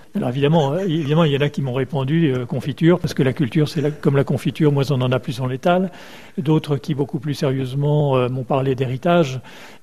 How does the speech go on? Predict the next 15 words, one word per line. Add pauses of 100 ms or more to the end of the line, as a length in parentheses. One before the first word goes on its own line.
euh,
de
littérature,
d'art,
et
cetera.
D'autres
de
manière
de
vivre, (480)
euh,
de
manière
d'être,